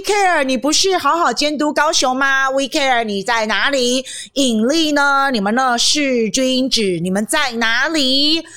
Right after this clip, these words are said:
还是你们现在不再关心高雄啦？We Care 高雄，你们是不是现在要改名成 Who Cares 呢？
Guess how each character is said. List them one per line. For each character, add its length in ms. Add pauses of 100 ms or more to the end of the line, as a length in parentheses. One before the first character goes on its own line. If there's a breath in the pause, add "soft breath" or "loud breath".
(120)
还 100
是 140
你 100
们 100
现 140
在 140
不 260
再 220
关 200
心 200
高 200
雄 220
啦？ 300
We 120
Care 360
高 180
雄， 380
你 100
们 140
是 140
不 60
是 120
现 200
在 100
要 120
改 200
名 120
成 200
Who 200
Cares 640
呢？ 500